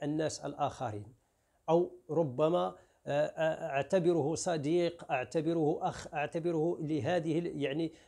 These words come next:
هكذا. فجميع الأشياء التي يسأل عنها يعرفها، لا يوجد هناك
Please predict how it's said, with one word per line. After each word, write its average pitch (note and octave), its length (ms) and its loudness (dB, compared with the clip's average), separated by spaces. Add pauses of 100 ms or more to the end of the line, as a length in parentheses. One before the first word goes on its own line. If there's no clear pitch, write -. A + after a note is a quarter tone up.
هكذا. A#2 600 2 (840)
فجميع E3+ 960 2 (440)
الأشياء E3+ 960 2
التي E3+ 500 -2
يسأل D#3 340 -2
عنها F3 560 -2 (540)
يعرفها، B2+ 840 0
لا E3 220 2
يوجد D#3 500 0
هناك D#3+ 380 0